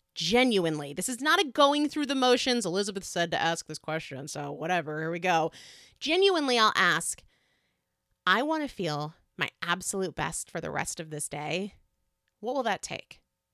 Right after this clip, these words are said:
I want to feel my absolute best. I'm now looking as good as I possibly can. I just want to feel my best for the rest of this day. What will that take?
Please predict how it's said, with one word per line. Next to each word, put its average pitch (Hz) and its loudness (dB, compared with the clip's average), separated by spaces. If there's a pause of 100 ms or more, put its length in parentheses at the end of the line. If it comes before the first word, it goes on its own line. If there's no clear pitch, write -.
(840)
I 277 6
want 392 4
to - -8
feel 180 0
my 170 -2 (280)
absolute 359 4
best. 202 4
I'm 269 4
now 359 6
looking 403 2 (200)
as 202 0
good 233 4
as 359 6
I 381 6
possibly 359 2
can. 214 4 (760)
I 285 -6
just 339 -4
want 370 2
to - -8 (160)
feel 247 2
my 214 0
best 175 0 (260)
for 233 0
the 214 2
rest 175 2
of 214 -6
this 196 -2
day. 180 2 (420)
What 214 4
will 262 4
that 226 0
take? - -10